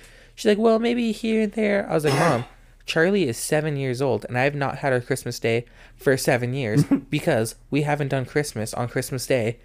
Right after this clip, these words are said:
Speaker 1: in over seven years."
Speaker 2: <laughs> Yeah.
Speaker 1: And so she's like, "Well, maybe you could switch it up." I was like, "I can find out." And so I called Charlie's mom,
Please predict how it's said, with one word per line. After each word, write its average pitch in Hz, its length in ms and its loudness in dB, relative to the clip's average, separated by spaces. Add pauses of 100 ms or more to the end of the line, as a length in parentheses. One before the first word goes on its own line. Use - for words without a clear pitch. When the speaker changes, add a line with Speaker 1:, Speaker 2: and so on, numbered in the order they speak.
(240)
Speaker 1:
in 143 200 0
over 117 260 6
seven 110 380 0
years." 127 360 0 (220)
Speaker 2:
<laughs> - 60 -16 (720)
Yeah. 101 280 -8 (260)
Speaker 1:
And 131 160 -4
so 151 140 2
she's 170 180 -2
like, 180 100 0
"Well, 208 300 4
maybe 220 260 0
you 214 60 -4
could 202 100 -4
switch 202 320 -2
it 175 60 0
up." 165 180 0
I 131 40 2
was 131 100 0
like, 123 160 0
"I 160 140 2
can 196 180 -6
find 202 340 -2
out." 208 320 0 (460)
And 127 100 -4
so 131 120 2
I 120 80 2
called 120 320 2
Charlie's 117 440 0
mom, 107 320 -4